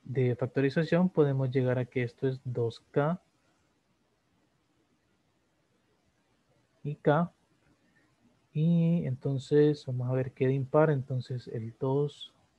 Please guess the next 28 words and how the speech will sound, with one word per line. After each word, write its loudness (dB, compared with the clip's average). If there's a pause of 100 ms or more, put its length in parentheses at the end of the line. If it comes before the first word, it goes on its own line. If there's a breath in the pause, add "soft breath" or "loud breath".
(160)
va -6
a -6
ir -8
con -8
el -6
otro -8
dos -6
de -4
aquí. -8 (720)
Entonces -8
va -2
a -6
quedar -4
el -10
dos -8
acá. -10 (1400 soft breath)
Y -2
el -2
tres -2
quedó 0
solo -2
de -2
aquí -4
con -2
el 0
uno. 0
Entonces -6 (960)
así. -12